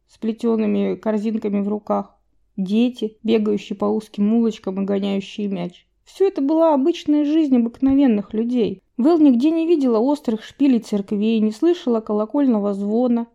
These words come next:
возвещающего о середине дня. Это было непривычно и дико для нее, привыкшей жить согласно давным-давно писанным правилам книги.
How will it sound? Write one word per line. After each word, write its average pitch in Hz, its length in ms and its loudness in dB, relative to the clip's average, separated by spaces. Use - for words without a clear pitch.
возвещающего 220 920 -2
о 208 40 -2
середине 208 480 -2
дня. 202 400 -2
Это 381 200 -2
было 339 240 2
непривычно 262 640 0
и 214 80 0
дико 233 260 -2
для 196 160 -4
нее, 190 380 -4
привыкшей 247 500 0
жить 233 240 0
согласно 226 500 0
давным-давно 214 760 2
писанным 226 560 -2
правилам 220 420 0
книги. 202 500 0